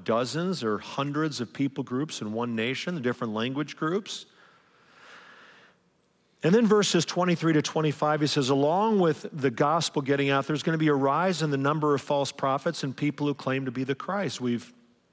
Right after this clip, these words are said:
you might not hear that commonly, but, but, uh, social media allows them to have a, a broad hearing. You read a list like this,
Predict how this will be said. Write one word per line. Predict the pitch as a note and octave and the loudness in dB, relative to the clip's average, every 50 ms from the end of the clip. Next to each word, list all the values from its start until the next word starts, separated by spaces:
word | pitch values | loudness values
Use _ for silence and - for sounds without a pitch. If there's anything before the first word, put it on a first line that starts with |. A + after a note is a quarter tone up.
| _ _ _ _ _ _ _ _ - | _ _ _ _ _ _ _ _ -2
you | C3 C3+ | 0 0
might | C3+ C3+ C#3 C3+ C3+ | 2 2 0 -2 -2
not | C#3 C3 C3 B2+ B2 - | -2 0 0 0 -2 -6
hear | - - C#3+ C#3 | -8 -4 -2 0
that | B2+ C3 A#2+ - | 0 0 0 -2
commonly, | - - - C3 B2+ B2+ C3+ C#3+ C#3 C3 C3 C3 D3+ G3 | -4 -4 -2 0 0 0 0 0 -2 -2 0 0 0 -2
but, | F#3 D3 B2+ A2+ G#2+ - - - - - - - - - - - _ _ - | 0 0 -2 -2 -4 -6 -16 -20 -20 -18 -20 -20 -20 -20 -20 -20 _ _ -10
but, | A#2+ A#2+ B2+ B2 A#2 A#2+ - - - | -4 -2 0 0 0 -4 -8 -12 -6
uh, | D3 A#2+ A#2 A#2 A2+ | -2 0 0 0 0
social | - - - D3+ D3 C3 - C#3 C3 | 0 0 2 2 2 2 0 -2 0
media | C3 C3+ C#3 D#3 D#3 C#3 | 2 2 4 4 4 4
allows | B2+ B2+ C3 C3+ C#3 B2+ | 4 2 2 2 2 0
them | - C#3 B2+ | -2 -4 -4
to | B2+ B2 | -4 -4
have | A#2+ B2+ C3+ C3 B2 | -2 -2 -4 -2 -2
a, | A#2+ G#2+ G2+ G#2 - _ _ _ _ - - _ _ _ _ _ _ _ _ - - D3+ B2 - - - _ _ _ - B2+ A#2+ E3+ | -2 -4 -4 -8 -20 _ _ _ _ -20 -20 _ _ _ _ _ _ _ _ -20 -20 -18 -18 -20 -20 -20 _ _ _ -20 -18 -14 -12
a | C#3+ | -8
broad | A#2 B2 C3 C3 C3+ C3+ | -2 0 2 2 2 2
hearing. | B2 - - C#3+ C3 C3 C#3 D#3 F3 G3+ G3+ - - - - _ _ _ _ _ _ _ _ _ _ _ _ _ _ - | -2 -4 -2 0 0 2 2 0 -2 -4 -6 -8 -10 -16 -20 _ _ _ _ _ _ _ _ _ _ _ _ _ _ 0
You | D#3+ F#3 | 2 4
read | A#3+ C#4 C4 | 4 6 4
a | A3+ | 6
list | F#3 G3 G#3 - - - | 6 6 4 4 4 2
like | D3 C#3 C3+ B2 - | 2 2 2 2 0
this, | - C#3+ D3 E3 - - - | 0 0 0 0 0 -4 -8